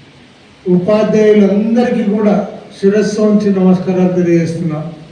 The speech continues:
వారికి, వారి కుటుంబ సభ్యులందరికీ. ఎందుకంటే నన్ను నిండు మనసుతో మీరు ఆశీర్వదించింది కాబట్టి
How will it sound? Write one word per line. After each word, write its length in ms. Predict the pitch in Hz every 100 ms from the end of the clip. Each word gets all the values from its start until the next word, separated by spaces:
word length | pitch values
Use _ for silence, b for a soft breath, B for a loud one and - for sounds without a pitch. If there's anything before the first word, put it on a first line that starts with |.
| - - - - - - 180
వారికి, 600 | 180 196 196 220 226 -
వారి 240 | 180 175 175
కుటుంబ 360 | 196 190 190
సభ్యులందరికీ. 920 | 180 175 175 175 170 165 165 156 151 - - - - - - - - - - -
ఎందుకంటే 760 | 180 202 208 214 208 202 - - 185
నన్ను 600 | 180 196 214 214 214 220 - - - - - - - - -
నిండు 300 | 185 202 233
మనసుతో 840 | 226 220 185 - 226 226 220 - - - - - - - - - - - - 226 190
మీరు 240 | 202 185
ఆశీర్వదించింది 1040 | 180 214 - 247 226 220 214 208 208 196
కాబట్టి 760 | 196 190 196 202 202 185 185